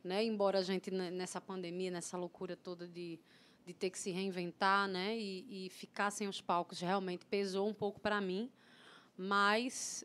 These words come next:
sem arrependimentos, cara. Eu, eu segui meu sonho, é, desde a infância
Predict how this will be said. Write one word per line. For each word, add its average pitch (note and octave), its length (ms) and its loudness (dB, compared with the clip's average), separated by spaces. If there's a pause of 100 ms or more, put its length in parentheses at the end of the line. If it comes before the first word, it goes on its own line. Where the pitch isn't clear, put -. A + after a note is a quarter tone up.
sem - 360 -2
arrependimentos, B3 800 -4
cara. D#3+ 240 -12
Eu, F#3 280 -6
eu F#3+ 240 -2
segui G#3+ 320 -2
meu B3 160 4
sonho, G#3+ 680 2 (600)
é, F3+ 720 2 (720)
desde G#3+ 340 2
a - 20 2
infância G3+ 680 0